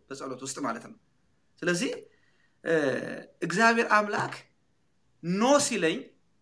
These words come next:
እኔ ከልጅነት ጀምሮ እንደው በላ-፣ በራስ በእድሜ እንግዲህ ቀላል አይደለም። እንግዲህ ወደ ሃያ ስድስት፣ ሃያ አምስት ዓመት በአገልግሎት እንኳን ማለት ነው። ምንድን ነው ኤክስፒሪየንስ ያደረግከው? በጸሎት ማለዳ ችግር ነው ወደ ጸሎት ያመጣኝ፣ እግዚአብሔር ይመስገን።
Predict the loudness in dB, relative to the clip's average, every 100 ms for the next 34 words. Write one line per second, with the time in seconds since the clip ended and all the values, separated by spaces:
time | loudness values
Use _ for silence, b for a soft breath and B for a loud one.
0 | _ _ _ -8 -4 -6 -8 _ -2 -2
1 | 0 -4 -4 -4 -6 -10 -16 _ _ -6
2 | -6 4 6 6 4 2 2 2 -2 -6
3 | -6 -6 -8 -12 -14 -8 -4 -4 -6 -14
4 | -18 -16 -12 -8 -6 0 0 0 -8 -4
5 | 0 0 0 -6 -6 -6 -10 -12 _ _
6 | 6 6 8 2 -4 -10 -14 -14 -16 -20
7 | _ _ _ _ _ _ _ _ _ _
8 | _ _ -6 -4 -4 -2 -4 -4 -4 -2
9 | -2 -4 -4 -6 -8 -8 -8 -4 -2 -4
10 | -6 -20 -6 2 2 2 -6 -6 -8 -2
11 | 0 0 -4 -4 -6 -4 -4 -4 -8 -6
12 | -4 -2 -4 -6 -10 -6 -8